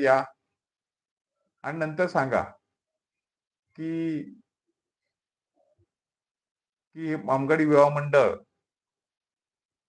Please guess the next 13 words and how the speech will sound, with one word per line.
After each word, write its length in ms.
याचे 200
स्वतःहून 500
तुम्ही 220
पब्लिश 380
कराल, 300
याची 220
मला 340
खात्री 380
आहे. 120
आता 180
गणपती 420
येणार 240
आहेत, 240